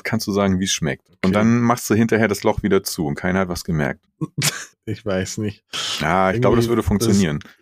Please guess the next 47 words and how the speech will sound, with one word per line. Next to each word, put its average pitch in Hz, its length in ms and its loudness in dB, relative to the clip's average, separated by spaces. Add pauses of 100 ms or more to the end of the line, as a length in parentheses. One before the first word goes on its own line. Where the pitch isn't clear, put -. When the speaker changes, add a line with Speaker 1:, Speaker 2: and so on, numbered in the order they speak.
Speaker 2:
ich 113 160 -6
glaube, 127 260 2
es 117 80 0
ist 113 80 -2
noch 120 80 0
nicht 110 180 -2
ganz 107 280 -2
ausgegoren, 101 760 -2
dein 95 220 -2
Plan 98 400 -2
da. 98 160 -4 (520)
Aber 107 220 2
egal. 107 460 0 (160)
Äh, 113 240 2
nee, 135 380 2
aber 113 400 0
klingt 131 360 -6
super. 104 360 -2 (260)
<laughs> - 80 -2 (260)
Ähm, 95 600 -2 (180)
ja. 82 260 -4 (180)
Ja, 71 220 -8 (140)
ich 87 180 -6
weiß 80 180 -2
es 69 120 -14
doch 69 140 -12
auch - 100 -12
nicht. - 340 -10
Speaker 1:
Glaub 69 220 0
mir, 69 100 0
es - 140 -8
würde 71 140 0
funktionieren. 67 640 -4 (460)
Speaker 2:
Ich - 100 -6
hab, 104 100 -4 (380)
ja, 85 260 -2
ich - 200 -8
bin 90 120 -6
nicht 90 120 -4
so - 140 -10
gut - 180 -20
in, 73 240 -10
ich - 160 -10
hab 76 180 -8
nicht - 120 -2
so 92 120 -4
Geduld. 90 560 -4